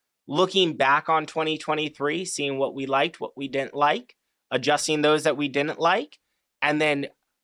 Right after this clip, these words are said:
amplifying the things that we did. We talked about setting goals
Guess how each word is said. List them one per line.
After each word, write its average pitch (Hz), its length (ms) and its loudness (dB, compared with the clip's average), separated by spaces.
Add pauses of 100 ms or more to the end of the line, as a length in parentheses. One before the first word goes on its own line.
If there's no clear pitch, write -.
(120)
amplifying 156 600 2
the 143 80 -6
things 151 240 -4
that 143 100 0
we 160 140 -2
did. 160 320 0 (1120)
We 160 160 0
talked 170 320 2
about 170 280 2
setting 165 380 0
goals - 600 0